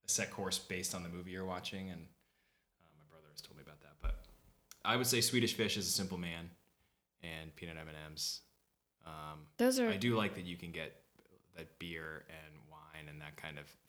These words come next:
Speaker 1: thing is, 'cause that was not a thing when we were growing up. Like, our
Speaker 2: Totally.
Speaker 1: parents could not bring us to a movie and have a beer and just kind of sit with us. That didn't work. My mom just sat and fell asleep when we'd go see the movies. That was, like, her nap time. <laughs> She paid,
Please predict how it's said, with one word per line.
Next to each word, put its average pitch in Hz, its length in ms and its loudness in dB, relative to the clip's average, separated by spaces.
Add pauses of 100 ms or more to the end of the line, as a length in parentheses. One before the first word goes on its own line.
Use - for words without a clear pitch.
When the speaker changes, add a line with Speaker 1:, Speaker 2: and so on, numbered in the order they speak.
Speaker 1:
thing 71 180 -8
is, - 320 -6 (760)
'cause 90 80 -14
that 104 100 4
was 101 120 0
not 85 160 0
a 80 40 -4
thing 80 280 -8
when 76 100 -10
we 76 120 -8
were 71 100 -10
growing 73 340 -16
up. 60 240 -8 (400)
Like, - 360 -4
our 202 80 6
Speaker 2:
Totally. 147 180 4
Speaker 1:
parents 95 280 6
could 90 180 -4
not 80 180 -2
bring 82 160 -6
us 82 100 -2
to 85 120 -4
a 78 40 -8
movie 78 320 -10
and 76 120 -16 (200)
have 80 140 -6
a 76 40 -10
beer 76 500 -10 (1200)
and 78 100 -20
just - 240 -4 (160)
kind 80 180 -8
of 76 80 -6
sit 78 380 2
with 78 120 -10
us. - 440 -2 (400)
That 82 140 -20
didn't - 200 -20
work. - 120 -20 (100)
My 101 80 2
mom 95 200 4
just 76 160 2
sat 73 200 -2
and - 80 -16
fell - 160 -6
asleep - 420 0 (240)
when 55 140 -20
we'd 50 140 -20
go - 120 -20
see - 180 -8
the 50 60 -16
movies. 50 340 -20
That 65 120 -20
was, - 120 -20
like, 58 100 -20 (100)
her 78 160 -20
nap 69 180 -10
time. - 400 0
<laughs> - 60 -12 (300)
She 294 420 12
paid, 113 240 6